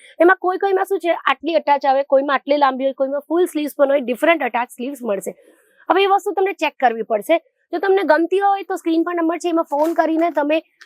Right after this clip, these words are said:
આ વસ્તુની પી ડી એફ મંગાવી શકો અને ઇન્ક્વાયરી કરી શકો કે આમાં સ્લીવ્સ ને બધી વસ્તુ, આનું ફેબ્રિક શું છે ને ક્વોલિટી ને પ્રાઇસ, બધી વસ્તુની તમે ઇન્ક્વાયરી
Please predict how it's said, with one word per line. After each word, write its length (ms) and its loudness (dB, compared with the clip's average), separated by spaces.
આ 140 6
વસ્તુની 380 0
પી 160 -8
ડી 80 -2
એફ 120 0
મંગાવી 280 2
શકો 160 -6
અને 140 2
ઇન્ક્વાયરી 360 2
કરી 180 0
શકો 180 -6
કે 100 -4
આમાં 180 -2
સ્લીવ્સ 380 -6
ને 60 0
બધી 340 -2
વસ્તુ, 400 0
આનું 240 2
ફેબ્રિક 380 4
શું 180 2
છે 140 -4
ને 100 2
ક્વોલિટી 500 2
ને 120 4
પ્રાઇસ, 380 2
બધી 200 0
વસ્તુની 360 -4
તમે 180 -2
ઇન્ક્વાયરી 360 -2